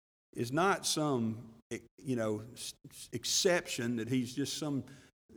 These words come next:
you know, didactic teaching there that's dry and, and, and he's not standing in the, at the podium in some seminary hall trying to, uh, uh, you know, set out these points.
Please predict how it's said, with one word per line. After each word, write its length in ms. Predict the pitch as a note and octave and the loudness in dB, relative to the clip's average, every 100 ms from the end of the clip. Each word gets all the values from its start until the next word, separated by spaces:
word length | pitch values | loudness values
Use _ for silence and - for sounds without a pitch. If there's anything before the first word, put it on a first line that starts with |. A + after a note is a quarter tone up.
| C#3 | -4
you 80 | B2 | -2
know, 120 | A#2 | 0
didactic 840 | A2 B2+ B2+ C#3 C#3+ C#3+ C#3 - | 0 0 2 4 2 0 -4 0
teaching 460 | D#3+ D3 C#3+ A2+ A2 | 0 0 0 -4 -2
there 280 | A2+ A2+ A#2 | 0 0 0
that's 240 | G#2+ - | -2 -4
dry 640 | A2+ A#2 A#2 B2 B2 B2 G2 | -2 2 4 4 2 0 -2
and, 240 | F#2+ F#2+ - - | -6 -12 -14 -10
and, 260 | G#2+ G2+ G2+ - - - - | -6 -6 -8 -14 -20 -20 -8
and 260 | G#2 G2 G#2+ - | -4 -4 -6 -6
he's 160 | A#2+ C3+ | -4 0
not 280 | D3 B2+ - | 0 0 -4
standing 400 | - C#3+ C#3+ B2+ | 0 2 4 4
in 140 | A#2 | 2
the, 100 | G#2+ - - | 0 -6 -10
at 100 | G#2+ | -6
the 80 | A2 | -6
podium 600 | - C#3 C3 A#2 A2 A2 - - _ _ - | 0 2 2 0 0 -4 -10 -20 _ _ -6
in 120 | G#2+ | -2
some 380 | G#2+ C3+ A#2+ A2 | 0 2 2 2
seminary 580 | - D3+ C#3+ B2 A#2 A2 | 0 0 2 2 2 0
hall 520 | A2+ G#2+ G#2+ A2+ A2+ - - _ | 0 0 0 -2 -6 -14 -20 _
trying 320 | - B2+ A#2+ | -2 0 0
to, 120 | A2 G2+ - - _ - | -2 -4 -12 -20 _ -8
uh, 80 | A#2 A#2+ | -6 -4
uh, 60 | |
you 160 | A2+ A#2 | -2 0
know, 100 | A2 | -2
set 280 | - D3 C3+ | 0 2 4
out 220 | B2 B2 | 4 4
these 200 | A#2+ A2 | 0 -2
points. 580 | - C3+ A2+ G#2+ - | -2 -2 -2 -4 -8